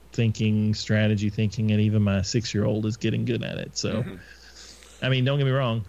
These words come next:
Speaker 1: I love video games, but I'm a big fan of that.
Speaker 2: All right, well, that's awesome.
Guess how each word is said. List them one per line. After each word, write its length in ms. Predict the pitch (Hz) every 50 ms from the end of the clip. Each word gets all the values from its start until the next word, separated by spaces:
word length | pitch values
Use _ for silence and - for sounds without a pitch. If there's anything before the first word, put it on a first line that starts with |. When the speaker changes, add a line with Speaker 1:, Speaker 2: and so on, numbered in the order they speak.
| -
Speaker 1:
I 80 | - 110
love 320 | 107 107 113 113 117 107 101 92 - - -
video 260 | 110 107 110 101 98
games, 420 | 92 98 95 92 92 95 98 95
but 260 | - - 101 101 107 - - - - - - - - - - - - - 120
I'm 220 | 107 104 104 104
a 20 |
big 240 | 101 92 107 98 95
fan 380 | - - 101 101 98 98 101 107 107
of 140 | 110 101 - - - - - -
that. 340 | - - - - - - - - - - - - - - - - - - - - - - - - - - - -
Speaker 2:
All 160 | 92 95 101 113
right, 160 | 120 120 -
well, 100 | - 113
that's 200 | 117 120 120 -
awesome. 420 | 135 151 143 - 117 101 98 92